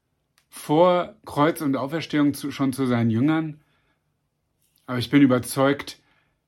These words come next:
das sagt auch der auferstandene Christus zu dir und zu mir. Ich lebe und ihr sollt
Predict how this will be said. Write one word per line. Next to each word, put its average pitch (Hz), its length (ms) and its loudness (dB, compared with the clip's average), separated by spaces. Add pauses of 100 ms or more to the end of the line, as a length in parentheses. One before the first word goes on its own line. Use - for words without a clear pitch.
(120)
das 131 280 -4
sagt 131 560 -4
auch 117 280 -10
der - 280 -12
auferstandene 123 1080 -6
Christus 110 640 -12
zu 123 240 -6
dir 123 320 -4
und 107 200 -10
zu 107 180 -14
mir. 95 360 -8 (800)
Ich 135 320 -8
lebe 101 500 -6 (360)
und 117 440 -8
ihr 151 520 0
sollt 113 560 -6